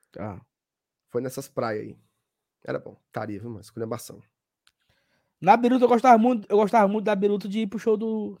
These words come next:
Speaker 1: Nat Roots. Eu gosto do Nat Roots, eu gosto. Mas,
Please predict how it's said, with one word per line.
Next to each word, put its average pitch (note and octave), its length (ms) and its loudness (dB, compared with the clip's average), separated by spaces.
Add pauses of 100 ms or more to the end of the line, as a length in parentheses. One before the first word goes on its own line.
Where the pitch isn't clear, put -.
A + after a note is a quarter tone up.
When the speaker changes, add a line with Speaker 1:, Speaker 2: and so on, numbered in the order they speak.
Speaker 1:
Nat G#3+ 180 -6
Roots. C#3+ 460 -6 (1900)
Eu A3 100 0
gosto G3+ 200 4
do - 40 -8
Nat D3 120 -8
Roots, A2 220 -8
eu C#3+ 60 -12
gosto. G#2+ 340 -16
Mas, C#3 380 -6